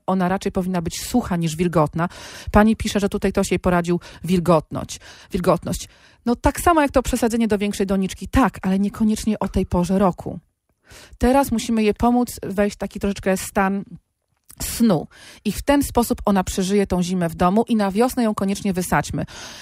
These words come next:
Żeby jej było łatwiej, ob-, niech pani obetnie jej te kwiaty, które usychają, które i tak, y, się kończą, więdną. E, no i tak jak mówię, postawić ją do jakiegoś,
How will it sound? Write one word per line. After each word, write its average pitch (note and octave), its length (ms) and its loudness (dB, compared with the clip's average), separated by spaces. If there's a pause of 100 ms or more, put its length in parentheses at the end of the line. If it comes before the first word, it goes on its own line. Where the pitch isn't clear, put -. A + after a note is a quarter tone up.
Żeby A3 260 2
jej B3 140 0
było A#3 240 2
łatwiej, E3+ 720 -2
ob-, G3+ 240 2
niech G#3+ 180 0
pani G#3 240 0
obetnie G3+ 480 0
jej F#3 120 -2
te F#3 100 -4
kwiaty, F3 380 -2
które E3+ 240 -2
usychają, D#3 600 -2
które E3+ 200 -4
i E3 60 -6
tak, - 260 -4 (180)
y, E3+ 40 -4
się - 140 -2
kończą, D#3+ 420 0
więdną. D3+ 500 0 (580)
E, F#3+ 260 2
no G#3 220 2
i A#3+ 200 -2
tak A3+ 160 2
jak G#3+ 120 2
mówię, F3 300 0
postawić - 520 0
ją G#3 100 0
do G3 60 0
jakiegoś, G3+ 400 -2